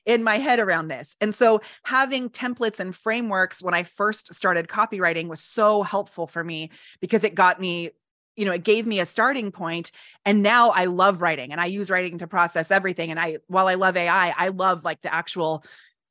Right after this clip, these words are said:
feeling of going through the writing process, but it wouldn't have happened if I hadn't gone through, um, <laughs> gone through these frameworks. So I put that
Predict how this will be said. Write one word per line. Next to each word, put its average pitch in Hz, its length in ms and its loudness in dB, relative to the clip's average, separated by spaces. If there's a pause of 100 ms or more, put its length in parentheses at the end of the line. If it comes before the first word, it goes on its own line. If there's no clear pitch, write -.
feeling 214 380 4
of 175 120 2
going 185 300 0
through 202 140 -2
the 190 100 -4
writing 170 320 -2
process, 220 560 -2 (320)
but 220 100 2
it 220 100 4
wouldn't 233 200 -2
have 202 80 -10
happened 190 640 -4
if 180 120 -8
I 170 100 0
hadn't 170 320 -6
gone 170 300 -2
through, 156 460 -4 (380)
um, 143 380 -2 (300)
<laughs> - 0 - (240)
gone 208 200 0
through 190 100 -6
these 180 180 -8
frameworks. 254 420 -2 (340)
So 262 340 4
I 359 100 4
put 554 360 2
that 359 240 4